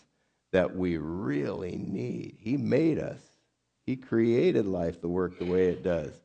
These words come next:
Go to God himself and then people who walk in wisdom as you go. I'd like to wrap up the message today, uh, like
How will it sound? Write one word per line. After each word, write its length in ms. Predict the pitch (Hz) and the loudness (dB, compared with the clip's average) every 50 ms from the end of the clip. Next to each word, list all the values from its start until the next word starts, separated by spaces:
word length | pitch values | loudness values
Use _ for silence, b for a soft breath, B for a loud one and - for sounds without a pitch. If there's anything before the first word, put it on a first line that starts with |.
| _ _ _ _ _ _ _ _ _ _ _ _ _ _ _ _ _ _ - | _ _ _ _ _ _ _ _ _ _ _ _ _ _ _ _ _ _ 4
Go 160 | 101 117 139 | 6 8 8
to 320 | 147 147 135 123 - - - - - - | 8 8 6 4 0 -4 -10 -16 -8 2
God 340 | - 117 110 120 135 143 147 | 6 8 8 10 8 8 6
himself 720 | 139 139 127 123 117 - - 113 98 90 90 90 90 - - - | 6 4 4 2 2 0 2 4 4 6 6 4 2 -2 -4 -2
and 220 | 101 98 95 95 | 0 2 2 4
then 420 | 98 101 101 98 98 95 85 - - - - _ _ _ _ _ _ _ - | 4 4 4 4 2 0 0 -4 -8 -14 -20 _ _ _ _ _ _ _ 0
people 280 | - 123 117 117 101 95 | 2 2 4 4 2 2
who 120 | 101 98 | 2 2
walk 320 | 90 90 87 90 90 90 | 4 4 4 4 2 2
in 180 | - 87 87 85 | -2 -4 -2 -2
wisdom 360 | 85 87 87 82 82 82 78 76 | 0 -2 -2 -2 -2 -4 -4 -4
as 160 | 78 76 78 | -6 -6 -8
you 80 | 76 | -10
go. 240 | 73 82 82 - 131 - _ _ _ _ _ _ _ _ _ _ _ _ _ _ _ _ - - | -10 -10 -10 -12 -14 -16 _ _ _ _ _ _ _ _ _ _ _ _ _ _ _ _ -2 2
I'd 100 | 123 113 | 4 6
like 200 | 127 143 156 156 | 8 8 8 6
to 60 | 123 | 6
wrap 300 | 104 107 104 107 101 - | 6 6 4 4 2 2
up 160 | 104 98 - | 0 2 2
the 60 | - | 0
message 520 | 90 90 90 92 92 - 92 85 82 - - | 0 2 2 0 -2 -4 -6 -8 -8 -8 -8
today, 360 | - 85 87 90 95 110 110 b b b b b b b b b - | -4 -2 0 0 0 0 -2 b b b b b b b b b -2
uh, 260 | 101 92 90 87 82 76 - - - | 0 0 2 2 0 -2 -4 -6 -2
like 200 | - 101 98 | 0 0 0